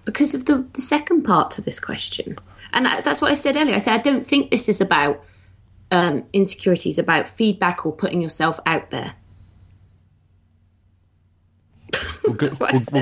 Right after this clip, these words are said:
Speaker 2: we'll
Speaker 1: a
Speaker 2: go
Speaker 1: minute
Speaker 2: on.
Speaker 1: ago. No, that's what I, I already answered that,
Speaker 2: You
Speaker 1: and I already
Speaker 2: started
Speaker 1: said I didn't
Speaker 2: talking
Speaker 1: think it
Speaker 2: about
Speaker 1: was that.
Speaker 2: parts.
Speaker 1: Yes, because I thought that it was about ima-, writing from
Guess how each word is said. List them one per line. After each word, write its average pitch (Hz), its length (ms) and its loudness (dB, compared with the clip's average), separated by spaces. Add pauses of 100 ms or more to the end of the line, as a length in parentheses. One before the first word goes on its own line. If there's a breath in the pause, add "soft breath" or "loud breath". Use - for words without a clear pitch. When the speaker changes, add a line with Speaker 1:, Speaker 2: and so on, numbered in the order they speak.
Speaker 2:
we'll 156 100 2
Speaker 1:
a 160 40 4
Speaker 2:
go 143 120 4
Speaker 1:
minute 170 160 2
Speaker 2:
on. 170 100 2
Speaker 1:
ago. - 120 -4 (420)
No, 508 320 0 (140)
that's - 180 -4
what - 280 -4
I, 349 140 2
I 392 180 2
already 392 240 2
answered 480 340 0
that, - 140 0
Speaker 2:
You 320 80 4
Speaker 1:
and - 20 0
I - 40 0
already 339 180 2
Speaker 2:
started - 40 -8
Speaker 1:
said 285 60 4
I 269 40 4
didn't - 60 0
Speaker 2:
talking 269 180 2
Speaker 1:
think 226 120 4
it 208 40 4
Speaker 2:
about 208 220 2
Speaker 1:
was - 60 -14
that. - 60 -10
Speaker 2:
parts. - 560 0 (460)
Speaker 1:
Yes, 571 280 4
because 427 320 2 (160)
I 381 160 4
thought - 320 2
that 285 100 2
it 247 80 4
was 277 140 2
about 202 500 2 (1500)
ima-, 262 320 2 (100)
writing 247 500 2
from 214 640 2